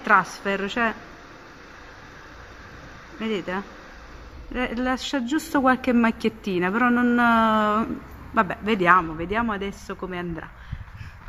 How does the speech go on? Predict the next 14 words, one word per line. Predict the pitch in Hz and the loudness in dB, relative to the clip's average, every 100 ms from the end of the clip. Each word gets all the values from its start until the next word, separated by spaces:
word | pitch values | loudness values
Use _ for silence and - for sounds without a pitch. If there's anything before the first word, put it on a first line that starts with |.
| - - - - - - | -10 -10 -16 -18 -18 -2
Allora, | 240 240 233 | 2 6 4
qui | 240 311 | 4 2
Santo | 294 247 262 262 | 6 6 6 0
Subito | 254 202 190 208 208 | -2 -2 -2 0 0
ci | 226 | -2
suggerisce | 220 233 262 240 220 214 | -4 -2 0 0 -2 2
di | 196 | 2
andarci | 202 202 196 240 | 4 2 0 -2
a | |
fare | - 220 208 196 | 0 4 4 4
un, | 190 196 | 2 2
eh, | 190 185 180 180 180 - - - | 2 2 0 -2 -4 -6 -8 -4
un | 240 | 0
aperitivo. | 247 269 285 302 233 | 2 0 -2 0 0